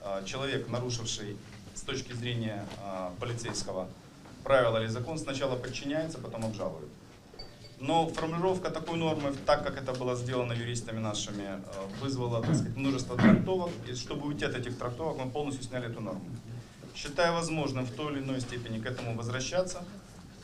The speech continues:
э, в более четком, э, прописанном инструменте, не подвергая сомнению презумпцию невиновности гражданина,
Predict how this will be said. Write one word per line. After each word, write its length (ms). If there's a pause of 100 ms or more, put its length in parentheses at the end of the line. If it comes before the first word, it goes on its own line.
(160)
э, 40
в 1080
более 280
четком, 480
э, 300
прописанном 560
инструменте, 720 (340)
не 320 (260)
подвергая 540
сомнению 420
презумпцию 460
невиновности 520
гражданина, 600